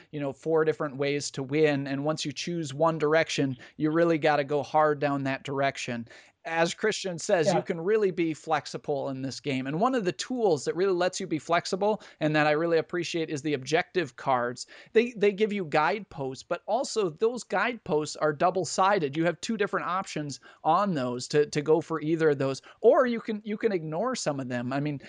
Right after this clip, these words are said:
Speaker 1: there's a lot of different potential. You could go really hard for advances with that education route that, that Christian was talking about, try to get a lot of advances, or you could really go hard for objectives, or you could really go hard on one of the governments, or, and you can really change your paths midstream.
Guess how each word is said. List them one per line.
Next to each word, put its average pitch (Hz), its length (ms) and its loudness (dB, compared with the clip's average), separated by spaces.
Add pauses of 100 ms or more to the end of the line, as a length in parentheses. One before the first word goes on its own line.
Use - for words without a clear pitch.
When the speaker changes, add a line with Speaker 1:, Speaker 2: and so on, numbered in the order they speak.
(140)
Speaker 1:
there's 196 200 6
a 185 60 6
lot 175 280 4
of 202 100 0
different 196 280 -2
potential. 185 520 -6
You 175 160 -6
could 180 160 -4
go 190 120 4
really 185 300 2
hard 180 400 2
for 180 120 0
advances 147 640 -2
with 135 120 -4
that 147 160 2
education 147 640 -4
route 127 300 -6
that, 131 280 -4
that 135 260 0 (140)
Christian 151 300 2
was 135 120 -2
talking 143 300 0
about, 127 220 -6
try 147 120 0
to 143 60 -2
get 147 80 -2
a 143 60 0
lot 139 180 0
of 127 60 -8
advances, 135 500 -6 (160)
or 220 140 8
you 214 40 2
could 202 140 0
really 202 220 2
go 202 120 0
hard 185 320 0
for 175 140 0
objectives, 147 640 -2 (160)
or 202 140 6
you 185 80 6
could 170 220 2
really 196 260 4
go 185 160 2
hard 170 260 0
on 151 140 -4
one 160 120 -4
of 151 100 -8
the 147 80 -6
governments, 143 520 -2 (200)
or, 208 200 0
and 226 220 -2
you 240 80 -2
can 214 120 -4
really 233 280 2
change 220 540 -6
your 202 100 -4
paths 196 420 -4
midstream. 175 840 0